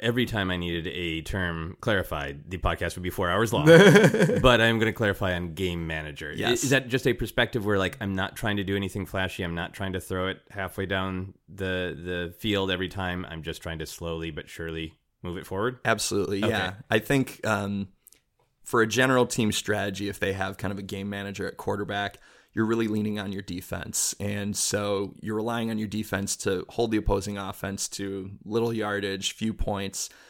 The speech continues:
Speaker 2: and you're hoping that your offense can control the ball, have the, have a, hold the ball longer than the opposing offense will hold the ball.
Speaker 1: Okay, so you're just actually running down the clock too, right?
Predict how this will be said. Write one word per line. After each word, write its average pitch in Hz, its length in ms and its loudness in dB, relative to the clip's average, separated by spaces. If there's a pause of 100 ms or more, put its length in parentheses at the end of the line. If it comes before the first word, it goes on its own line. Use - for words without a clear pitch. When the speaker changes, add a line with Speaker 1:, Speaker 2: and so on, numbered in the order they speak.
(160)
Speaker 2:
and 110 120 -2
you're 107 100 0
hoping 113 340 2
that 101 300 -6
your 101 160 -4
offense 101 640 -4
can 98 600 -6 (140)
control 101 380 0
the 101 80 -2
ball, 80 440 -6
have 98 240 -4
the, 104 280 -4
have 95 200 -4
a, 95 200 -10 (280)
hold 117 180 2
the 113 80 0
ball 104 220 0
longer 104 280 -6
than 101 240 -8
the 98 80 -8
opposing 92 420 -6
offense - 460 -10
will 82 80 -6
hold 95 220 -4
the 95 60 -6
ball. 104 220 0
Speaker 1:
Okay, 92 160 -2
so 101 120 -4
you're 95 120 -2
just 85 80 -6
actually 87 560 -6
running 82 340 -4
down 78 120 -6
the 73 80 -12
clock 82 300 -8
too, 78 200 -4
right? 80 200 -6